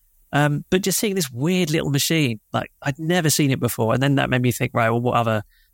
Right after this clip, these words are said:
weird things has Atari put out?" And then discovering the video music, which is so rare and so obscure. And it was absolute flop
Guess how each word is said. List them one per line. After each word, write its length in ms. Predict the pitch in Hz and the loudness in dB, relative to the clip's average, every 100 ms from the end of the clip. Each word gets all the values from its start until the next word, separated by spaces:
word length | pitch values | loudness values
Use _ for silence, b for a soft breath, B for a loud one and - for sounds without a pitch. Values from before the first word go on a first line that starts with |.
| - | -2
weird 240 | 120 113 | 0 0
things 200 | 120 107 | -2 0
has 180 | 113 113 | 0 2
Atari 760 | 107 113 - - - 123 110 | 2 2 0 -4 -2 0 0
put 120 | - 117 | 0 -2
out?" 200 | 107 - _ _ _ _ _ - | -2 -6 _ _ _ _ _ -2
And 100 | 139 | 0
then 80 | 143 | 2
discovering 520 | 135 - 131 131 127 | 0 0 2 2 2
the 80 | 120 | 2
video 340 | 156 170 127 | 2 2 2
music, 500 | 113 110 - - - - _ _ _ | 0 -2 -4 -8 -10 -20 _ _ _
which 580 | 123 131 - - - - _ _ _ | 0 2 2 0 0 -2 _ _ _
is 160 | 160 120 | -2 0
so 360 | - - 151 | 0 0 2
rare 340 | 160 120 110 104 | 2 2 2 0
and 100 | 110 | -2
so 260 | - 143 | -2 0
obscure. 480 | 143 - - - 107 - | 0 0 -4 -4 -4 0
And 120 | 131 | 0
it 60 | |
was 100 | 127 | 2
absolute 520 | 139 175 - 135 131 - | 0 -2 -4 -2 -2 -2
flop 360 | - 139 151 | -2 -2 -2